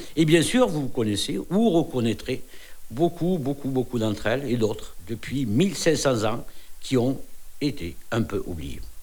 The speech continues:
Nous, alors, nous, nous tous sur nos ondes, euh, pour l'instant, c'est parti pour un, deux ou trois, je sais pas, numéros. Mais avant de,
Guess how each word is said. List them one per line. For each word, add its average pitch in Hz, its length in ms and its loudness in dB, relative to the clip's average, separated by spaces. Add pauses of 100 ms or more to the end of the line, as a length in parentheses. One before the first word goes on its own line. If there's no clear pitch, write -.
(880)
Nous, 170 800 6 (400)
alors, 185 400 6
nous, 160 160 6
nous 147 840 4
tous 208 200 2
sur 151 220 4
nos 147 220 6
ondes, 226 260 6
euh, 160 520 4
pour 139 320 0
l'instant, 123 400 4
c'est 240 220 6
parti 143 400 2
pour 104 320 -4
un, 190 180 6
deux 151 400 2 (220)
ou 123 80 -6
trois, 135 420 0 (100)
je 120 80 -4
sais 117 140 -6
pas, - 220 -6
numéros. 110 480 2 (520)
Mais 151 140 4
avant 233 220 6
de, 139 720 2